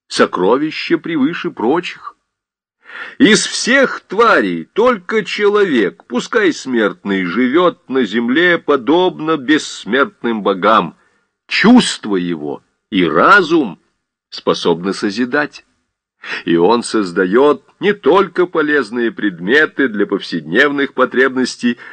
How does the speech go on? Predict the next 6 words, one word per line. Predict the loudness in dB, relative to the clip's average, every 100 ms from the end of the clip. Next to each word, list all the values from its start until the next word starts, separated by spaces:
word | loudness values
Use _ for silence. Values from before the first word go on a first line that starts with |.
| -12
но | -4
и | -2
творения | -2 -2 0 0 0 -2
искусства. | -2 -6 -6 -6 -4 -6 -8 _ _ _ _ _ _ _
Творит | -4 2 2 2 0 -2
их | -6 -6 -12